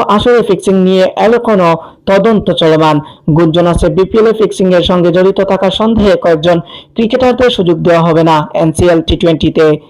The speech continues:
এনসিএল কে ফিক্সিং থেকে মুক্ত রাখতে সবাইকে অনুরোধ করেন বিসিবি সভাপতি বুলবুল।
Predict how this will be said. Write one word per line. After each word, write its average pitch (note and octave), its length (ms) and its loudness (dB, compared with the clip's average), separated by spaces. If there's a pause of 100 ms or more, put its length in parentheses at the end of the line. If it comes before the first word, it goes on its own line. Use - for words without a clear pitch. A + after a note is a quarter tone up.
(240)
এনসিএল B3 400 0
কে F#3 340 0 (120)
ফিক্সিং B3 420 -2
থেকে A#3+ 220 0
মুক্ত F#3+ 280 -2
রাখতে G3+ 320 0
সবাইকে A3+ 360 0
অনুরোধ F#3 200 2
করেন F3 340 0
বিসিবি G#3 320 0
সভাপতি A3 360 -2
বুলবুল। D#3+ 540 2